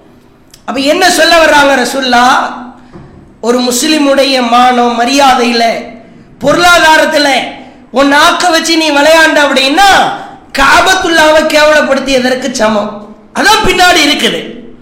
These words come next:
ஒரு முஸ்லிம் மான மரியாதையில, அவனுடைய அந்தரங்க விஷயத்துல கேவலப்படுத்துகிறாய் என்றால், அவமானப்படுத்துகிறாய் என்றால்,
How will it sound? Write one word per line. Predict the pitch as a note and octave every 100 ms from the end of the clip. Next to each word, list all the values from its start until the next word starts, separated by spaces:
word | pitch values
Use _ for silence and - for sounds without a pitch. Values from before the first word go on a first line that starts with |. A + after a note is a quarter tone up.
| - - - - - -
ஒரு | - A3+
முஸ்லிம் | A#3+ C4 F#4 F4 F4+ E4 -
மான | B3 C#4 D#4 D4+
மரியாதையில, | C#4+ C#4+ C#4 C4 B3 B3 B3+ C4 - - - - - -
அவனுடைய | - D#4+ E4 D#4+ D#4 D4+ D4 B3 - -
அந்தரங்க | - D#4 E4 D#4+ D#4
விஷயத்துல | D4+ - D4 C#4 C4+ C4 C4+ C4 - - - - -
கேவலப்படுத்துகிறாய் | D#4 F4+ F#4 F4+ E4+ E4 E4 D4 D4+ C#4+ B3+
என்றால், | B3 A#3+ A#3+ A#3+ A#3+
அவமானப்படுத்துகிறாய் | B3+ D4+ D#4+ D4+ C4 C#4 B3+ A#3+ C4 C4 A#3+
என்றால், | A#3 A#3 A#3 F#3 -